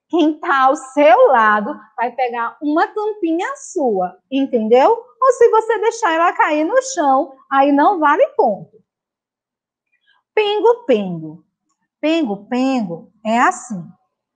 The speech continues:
Duas crianças vão ser líderes. Uma outra,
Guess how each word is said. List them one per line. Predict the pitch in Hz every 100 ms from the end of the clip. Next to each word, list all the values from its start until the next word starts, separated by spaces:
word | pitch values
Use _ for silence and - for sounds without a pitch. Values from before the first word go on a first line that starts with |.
| _ -
Duas | 254 427 466 440
crianças | 415 381 330 330 330 311
vão | 302
ser | 302 330 349
líderes. | 262 247 185 165 175 _ _ _ _ _ _ _ -
Uma | 302 370 392 415 269
outra, | 226 214 214 285